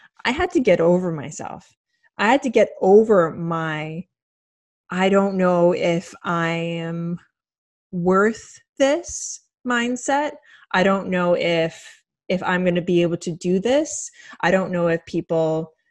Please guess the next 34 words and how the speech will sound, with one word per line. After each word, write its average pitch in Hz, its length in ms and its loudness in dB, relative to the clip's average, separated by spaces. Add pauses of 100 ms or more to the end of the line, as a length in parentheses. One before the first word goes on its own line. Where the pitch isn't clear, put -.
(340)
uh, - 120 -20 (260)
will 170 320 2
actually 165 380 -2
sell 262 340 6
their 190 200 4 (100)
buildings 302 440 4
to - 100 -2
me. 285 440 2
Uh, 117 200 -8
you 220 200 0
know, 214 220 4
all 247 260 4
the, 311 240 4
all 220 180 2
the, 262 140 8
like, 202 220 2
negative 240 720 6
thoughts 240 420 0
in 277 80 -2
your 285 120 0
head, 311 520 0 (420)
you 214 100 -2
have 226 280 2
to 254 80 -6
start - 380 -4
meditating 226 920 -2
and 180 160 -8
you 185 60 -4
have 190 220 -10
to 202 80 -6
start 175 320 -10
clearing 214 440 -6
your 247 120 -6
mind 180 500 -6